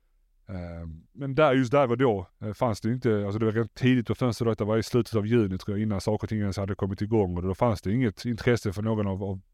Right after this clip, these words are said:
klubbarna i Premier League. Eh, och då sa jag bara typ till min agent Martin Dahlin då att ja men vad kan vi höra? För vi antingen så krigar jag på i Leeds, söker jag allt jag kan för att övertala dem och vis-, bevisa dem. Eh, eller så får vi kolla på, på andra lag i, i Championship.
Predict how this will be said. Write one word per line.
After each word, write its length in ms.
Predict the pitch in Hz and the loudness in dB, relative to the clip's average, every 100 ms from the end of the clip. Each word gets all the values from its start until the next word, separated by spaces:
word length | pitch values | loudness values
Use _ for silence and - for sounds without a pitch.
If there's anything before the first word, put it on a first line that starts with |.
| _ | _
klubbarna 360 | - 123 110 101 | 0 2 4 0
i 40 | |
Premier 200 | 95 104 | -2 0
League. 300 | 107 98 87 - - | 2 0 -2 -10 -10
Eh, 680 | 95 92 90 87 85 87 - | -6 -4 -4 -4 -6 -8 -8
och 60 | 92 | -6
då 60 | |
sa 240 | 90 131 80 | 2 2 2
jag 100 | 85 | -2
bara 120 | 110 | -4
typ 140 | - | -4
till 100 | - | -4
min 240 | 107 104 110 | -2 -2 0
agent 260 | 107 101 | 0 2
Martin 260 | 104 101 107 | 0 0 0
Dahlin 280 | 104 101 98 | 0 0 -2
då 140 | 92 | -6
att 100 | 87 | -6
ja 120 | 104 | -6
men 180 | 110 101 - _ _ _ _ _ _ _ _ - | -4 -6 -10 _ _ _ _ _ _ _ _ -8
vad 100 | 131 | 0
kan 200 | 151 131 | 2 4
vi 100 | 135 | 4
höra? 240 | 143 120 | 4 4
För 120 | 107 | 2
vi 100 | 117 | 0
antingen 320 | 127 135 120 107 | 0 0 -2 -4
så 180 | 110 | -8
krigar 280 | 110 135 120 | -4 0 2
jag 100 | 120 | 2
på 140 | 170 135 | 2 4
i 40 | |
Leeds, 240 | 143 117 | 4 2
söker 260 | - 123 131 | 2 0 2
jag 80 | 123 | 0
allt 100 | 120 | 0
jag 100 | 120 | -2
kan 160 | 127 | -2
för 60 | 113 | 0
att 60 | 117 | 0
övertala 420 | 131 120 110 110 | 2 2 -2 0
dem 240 | 147 175 | 0 0
och 360 | 147 123 117 113 | 0 2 2 2
vis-, 160 | 127 | 0
bevisa 380 | 117 123 123 98 | 4 4 4 2
dem. 180 | 107 160 147 _ | -2 -2 -6 _
Eh, 380 | 110 107 101 107 | -8 -4 -4 0
eller 140 | 113 | 0
så 100 | 104 | 0
får 80 | - | -2
vi 100 | 107 | -2
kolla 280 | 101 127 117 | 2 2 2
på, 280 | - 98 95 | 0 -4 0
på 100 | 123 | 0
andra 180 | 135 107 | 2 6
lag 200 | 120 104 | 6 4
i, 140 | 107 | 0
i 40 | |
Championship. 520 | 117 123 98 87 87 | 0 0 0 -4 -6